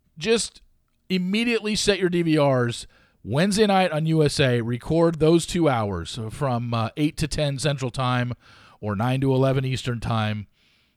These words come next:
Temptation Island and The Big D back to back. Two very good relationship dating shows that, I mean, if you like The Bachelor and The Bachelorette and Bachelor in Paradise, I don't see how you can't like these two shows.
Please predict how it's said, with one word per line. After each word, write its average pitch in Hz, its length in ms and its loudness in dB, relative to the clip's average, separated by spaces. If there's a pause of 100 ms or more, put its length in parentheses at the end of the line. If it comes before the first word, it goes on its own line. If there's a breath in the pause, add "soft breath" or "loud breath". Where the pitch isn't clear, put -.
(120)
Temptation 180 560 4
Island 151 460 0
and 135 120 -4
The 120 60 -4
Big 127 260 0
D 127 220 0
back 120 300 -4
to 117 80 -12
back. 101 340 -6
Two 160 220 -2
very 143 500 0
good 127 320 -2
relationship 113 680 -6
dating 104 300 -6
shows 98 520 -6 (500 soft breath)
that, 104 520 -4
I 95 120 -10
mean, 98 140 -8
if 98 100 -8
you 208 100 -2
like 185 220 4
The 147 80 -2
Bachelor 135 480 -2
and 123 100 -2
The 123 80 -2
Bachelorette 113 680 -2
and 107 100 -4
Bachelor 113 280 -4
in 101 60 -6
Paradise, 113 500 -2 (400 soft breath)
I 135 60 -2
don't 175 160 0
see 143 140 -4
how 127 80 0
you 123 180 -4
can't 113 320 -2
like 80 220 -12
these 87 180 -8
two 87 160 -8
shows. - 440 -12